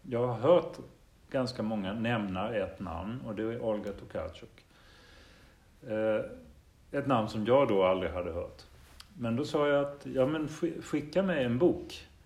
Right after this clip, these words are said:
Eh, så tittar vi på det. Om jag tycker om det så översätter jag, och tycker jag inte om det så får vi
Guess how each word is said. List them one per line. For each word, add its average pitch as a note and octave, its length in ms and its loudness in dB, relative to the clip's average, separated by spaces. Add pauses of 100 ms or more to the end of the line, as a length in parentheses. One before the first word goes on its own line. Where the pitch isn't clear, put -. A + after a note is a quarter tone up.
(340)
Eh, A2 640 4 (260)
så B2+ 560 -2 (100)
tittar D3 260 -2
vi F3 160 0
på - 260 -4
det. G2+ 180 2
Om G2+ 180 2
jag A2 160 0
tycker - 180 -4
om D3+ 220 2
det D#3+ 100 -2
så D#3 380 -2
översätter C#3 540 -2
jag, C3 100 6
och C3 120 0
tycker C3 320 0
jag B2+ 140 2
inte B2+ 300 -2
om A#2+ 220 2
det A#2 100 -4
så - 160 -10
får A#2 200 -6
vi A#2 240 -4